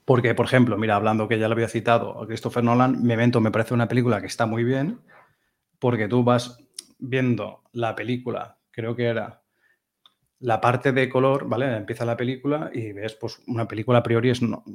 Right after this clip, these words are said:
en su época que no se utilizaban tanto estos recursos, eh, estás viendo una película en, en color y tal, y de un tipo que le ha pasado algo.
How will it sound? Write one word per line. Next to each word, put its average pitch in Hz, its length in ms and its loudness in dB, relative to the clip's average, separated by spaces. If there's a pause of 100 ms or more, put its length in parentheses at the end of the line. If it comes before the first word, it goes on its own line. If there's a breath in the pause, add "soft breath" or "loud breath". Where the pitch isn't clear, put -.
(760)
en 107 140 -8
su 120 100 -4
época 123 680 0
que 107 320 -4
no 117 140 2
se 127 100 -2
utilizaban 113 440 0
tanto 110 160 -2
estos 110 200 -2
recursos, 120 680 -8
eh, 107 840 -4
estás 110 240 -8
viendo 117 180 2
una 120 140 4
película 123 640 4
en, 104 420 -6
en 107 120 -10
color 120 340 2
y 131 80 -2
tal, 131 420 -2
y 104 340 -8
de 98 60 -14
un 110 120 -4
tipo 123 240 -2
que 123 80 0
le 113 60 0
ha - 20 -6
pasado 104 400 -2
algo. 101 320 -4